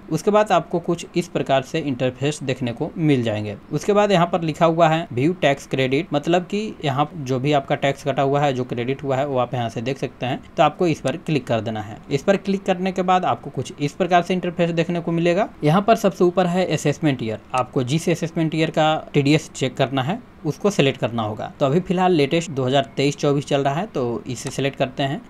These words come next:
वैसे आपको जिस ईयर का भी देखना है आप देख सकते हैं पिछले ईयर में क्या था। यहाँ पर देख सकते हैं कि दो हज़ार बाईस तेईस लिखा हुआ है असेसमेंट ईयर। अगर आपको ये चेक करना है तो इस पर क्लिक कीजिएगा। उसके बाद यहाँ पर सिलेक्ट लिखा हुआ है तो एचटीएमएल और टेक्स्ट लिखा हुआ है,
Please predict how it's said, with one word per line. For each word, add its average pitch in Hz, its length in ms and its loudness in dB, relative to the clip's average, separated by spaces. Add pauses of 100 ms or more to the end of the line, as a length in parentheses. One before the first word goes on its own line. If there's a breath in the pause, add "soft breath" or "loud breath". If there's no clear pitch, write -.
वैसे 143 240 4
आपको 190 500 2
जिस 151 400 -4
ईयर 156 180 2
का 156 140 0
भी 160 140 0
देखना 147 260 0
है 165 120 -2
आप 139 100 -2
देख 123 200 -4
सकते 139 280 -4
हैं 143 100 -2
पिछले 135 300 -6
ईयर 131 240 0
में 131 120 -4
क्या 120 240 -2
था। 143 240 -4
यहाँ 123 160 -2
पर 117 140 -6
देख 120 180 -6
सकते 143 260 -6
हैं 143 100 -2
कि 135 60 -6
दो 123 80 -2
हज़ार 120 180 -4
बाईस 123 300 -2
तेईस 139 200 -4
लिखा 127 240 -2
हुआ 131 100 0
है 123 60 0
असेसमेंट 131 420 -6
ईयर। 175 140 -4 (140)
अगर 147 180 4
आपको 160 220 0
ये 143 160 2
चेक 156 220 -4
करना 151 200 0
है 165 80 -2
तो 151 100 -2
इस 117 100 -2
पर 143 120 -4
क्लिक 147 280 -2
कीजिएगा। 147 460 0 (120)
उसके 156 220 0
बाद 185 200 4
यहाँ 175 160 4
पर 202 280 0
सिलेक्ट 147 380 0
लिखा 151 200 -2
हुआ 151 140 2
है 175 60 0
तो - 100 -6
एचटीएमएल 151 640 -2
और 131 280 -2
टेक्स्ट 135 240 -2
लिखा 117 200 -4
हुआ 110 120 -4
है, 110 160 -8